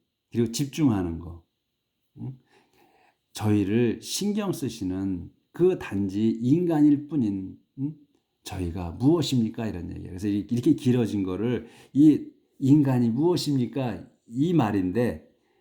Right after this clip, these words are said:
이걸 다 이렇게 설명을 한 거야. 여기까지.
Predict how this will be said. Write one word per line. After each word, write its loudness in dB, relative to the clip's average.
이걸 4
다 -6
이렇게 -2
설명을 -4
한 -6
거야. -12
여기까지. -16